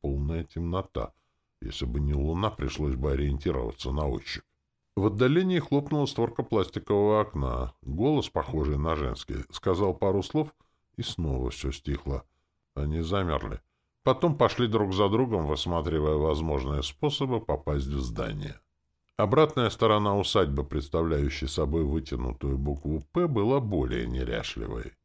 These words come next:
Шаров кивнул на козырек лестницы подвального помещения и потянул Виктора за рукав.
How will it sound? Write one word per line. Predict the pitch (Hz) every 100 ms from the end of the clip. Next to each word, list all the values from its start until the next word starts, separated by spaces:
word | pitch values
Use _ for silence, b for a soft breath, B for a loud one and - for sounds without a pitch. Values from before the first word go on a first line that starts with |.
| _ _ _ _ -
Шаров | 131 135 160 -
кивнул | 127 127 117
на | 110
козырек | 104 95 101 95 85
лестницы | 82 71 - 80 -
подвального | - 87 76 78 73 71 69
помещения | 69 78 78 - - 170 165 156 147 _ _ -
и |
потянул | - 110 - 139 160
Виктора | 107 98 - 95 82
за | 78
рукав. | 69 62 -